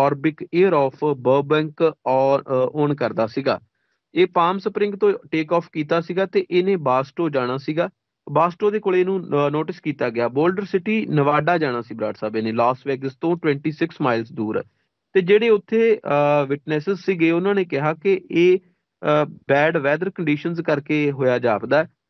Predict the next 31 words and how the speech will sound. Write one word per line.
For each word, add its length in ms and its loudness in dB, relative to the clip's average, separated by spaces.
ਤੇ 340 4
ਜਿਹੜੀ, 480 0
ਅਹ, 280 2
input 380 -4
ਦਿੱਤੀ 380 0
ਹੈ 200 2
National 460 -4
Transportation 760 -2
Safety 420 -2
Board 240 2
ਦੇ 140 0
officials 500 0
ਨੇ, 240 0
initial 420 0
assessment, 480 -2
ਉਹਨਾਂ 160 2
ਨੇ 100 2
ਕਿਹਾ 300 -2
ਕਿ 160 -4
ਇਹ 260 0
possible, 560 2
ਅਹ, 640 -4
mix 320 -2
ਹੋਣ 280 0
ਕਰਕੇ 460 -2
rain 340 0
ਦਾ 140 2
ਤੇ 160 -2
wintry 440 0
weather 340 0
ਦਾ, 200 0